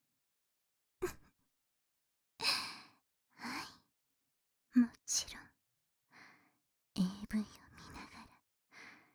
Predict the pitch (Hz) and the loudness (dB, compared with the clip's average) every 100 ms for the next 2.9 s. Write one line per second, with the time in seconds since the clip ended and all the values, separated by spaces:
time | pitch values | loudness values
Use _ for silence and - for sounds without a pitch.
0 | _ _ _ _ _ - 196 175 185 202 | _ _ _ _ _ -6 -2 -2 0 -2
1 | 208 214 202 196 - - 208 202 - - | -2 0 0 -2 -2 -2 0 -2 -4 -6
2 | - 214 208 - - - - - | -2 0 0 -2 -4 -6 -8 -16